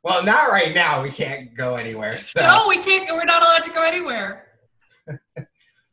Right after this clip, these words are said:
Speaker 1: So after the changes, what was the hardest thing about going from L A to New York?
Speaker 2: So New York is a very expensive city.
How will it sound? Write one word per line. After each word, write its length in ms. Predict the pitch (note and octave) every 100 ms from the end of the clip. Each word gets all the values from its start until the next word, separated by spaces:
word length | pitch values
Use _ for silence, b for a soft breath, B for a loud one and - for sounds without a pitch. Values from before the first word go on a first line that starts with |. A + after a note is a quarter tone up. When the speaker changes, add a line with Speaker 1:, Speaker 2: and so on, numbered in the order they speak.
| -
Speaker 1:
So 400 | - G3+ F#3 -
after 680 | F3 G#3 - A#3 A3+ G3+ _ _ _ _ - A#2+ - _ A#2
the 120 | B2+
changes, 960 | - E3 B2+ G#2+ G2+ - G#2 G2 - - _ _ _ _
what 480 | C3+ C3+ D#3+ A3+ B3
was 220 | B3 -
the 100 | E3+
hardest 400 | D#3 D3 C#3+ C#3
thing 240 | C3+ C3
about 640 | A#2+ A2 A2 A2 G#2+ - - _
going 340 | B2 A#2+ A#2+ A#2
from 220 | A#2 A2 G#2+
L 240 | G#2+ G#2+
A 320 | G#2+ G#2+ G#2 - -
to 120 | A2
New 160 | G2+ F#2+
York? 300 | - G2+ - _ - - _ _ _ _ _ _ _ _ - b b b b b b b b b
Speaker 2:
So 520 | - D#4+ D#4 D4 D4 C#4+
New 100 | D4+
York 300 | F4 A#4+ G#4
is 120 | F4
a 40 |
very 400 | A#3+ B3+ B3 B3
expensive 680 | A#3 - - F#3 F3+ - E3+
city. 480 | - - - -